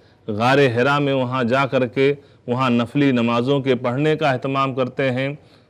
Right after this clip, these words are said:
वहाँ की मिट्टी उठाते हैं और वहाँ पर अपना नाम लिखते हैं।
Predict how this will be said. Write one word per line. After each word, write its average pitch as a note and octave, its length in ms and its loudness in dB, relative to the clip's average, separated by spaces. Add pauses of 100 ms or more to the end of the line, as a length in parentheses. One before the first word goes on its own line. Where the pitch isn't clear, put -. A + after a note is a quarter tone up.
(100)
वहाँ C3+ 280 0
की C#3 180 2
मिट्टी D3 340 2
उठाते C#3 520 2
हैं C3+ 280 -4 (340)
और C3+ 220 4
वहाँ B2+ 280 0
पर C3 180 0
अपना B2+ 300 -2
नाम B2+ 320 0
लिखते C3+ 320 -2
हैं। B2 200 -6